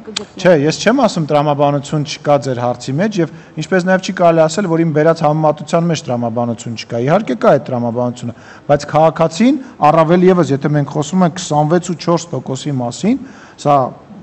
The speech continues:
Speaker 2: հազարավոր մարդկանց մասին է խոսքը գնում, գնացել և ընտրել է Մասի Իսմայելյանի։ Մենք ստեղ գտնվելու հատ-, ժամանակ ես, ը,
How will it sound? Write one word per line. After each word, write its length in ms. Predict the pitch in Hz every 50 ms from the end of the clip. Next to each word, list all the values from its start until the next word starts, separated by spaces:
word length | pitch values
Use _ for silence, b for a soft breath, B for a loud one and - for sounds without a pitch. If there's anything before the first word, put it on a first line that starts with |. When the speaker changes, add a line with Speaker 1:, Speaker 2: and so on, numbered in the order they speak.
| - -
Speaker 2:
հազարավոր 580 | 127 123 139 151 151 160 160 165 160 170 170 151 143
մարդկանց 420 | 135 131 123 127 - 147 135 123 123 127
մասին 300 | 127 123 - - 160 139
է 60 | 120 107
խոսքը 340 | - 120 117 - - 127 117
գնում, 220 | 135 156 214 294 311 B B B B B B -
գնացել 500 | - 147 156 156 151 151 - 196 254 247 175
և 120 | 156 139 143
ընտրել 300 | 139 139 139 165 202 233
է 20 | 233 262
Մասի 240 | 233 214 - - 185
Իսմայելյանի։ 520 | 190 - 190 160 151 151 160 156 143 127 B B B B B B -
Մենք 160 | 165 190 196 - B B B B B -
ստեղ 280 | - - 190 190 - - -
գտնվելու 480 | - - - 190 180 175 185 185 180 175 165 143
հատ-, 300 | 127 131 151 160 - - - 139
ժամանակ 520 | 135 156 160 170 180 190 233 285 285 196 196
ես, 160 | 202 202 -
ը, 540 | - - - - - - - - - 143 139